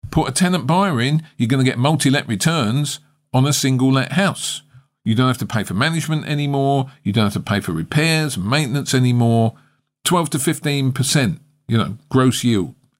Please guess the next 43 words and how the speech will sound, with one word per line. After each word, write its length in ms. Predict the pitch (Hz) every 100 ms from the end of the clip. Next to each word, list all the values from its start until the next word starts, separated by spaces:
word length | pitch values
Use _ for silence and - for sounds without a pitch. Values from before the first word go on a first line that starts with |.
| -
And, 280 | 123 113 - _
you 100 | 135
know, 140 | 101
the 120 | 104
net 220 | 123 143 113
is 120 | 117
almost 280 | 123 123 -
the 80 |
gross 340 | 101 107 120 -
on 100 | 120
a 40 |
tenant 340 | 110 127 127 -
buyer. 340 | 131 151 180 - _ _ _
But 140 | 160 151
we 100 | 160
have 160 | 165
to 80 | -
be 180 | 151 156
educated. 520 | 160 139 135 139 110
It's 80 | 104
quite 220 | - 147
a 80 | -
technical, 920 | - - 147 - 131 - - 76 92 - _ _ _
quite 220 | 135 -
a 60 | -
technical 680 | - - 156 147 127 131
job 280 | 123 127 113
to 100 | -
do 180 | 131 135
that. 240 | 95 - - _ _ _ _ _ _
So 100 | -
you 160 | 165 175
need 320 | 190 185 151
access 640 | 190 233 - - 208 160 -
to 100 | -
people 840 | - 170 220 220 - 95 113 147 - _
who 100 | 127
can 160 | 127 160
help 480 | 156 202 220 - 185
you 120 | 165
with 300 | 131 127 -
these 380 | 127 104 90 -
things. 680 | 107 - - - - -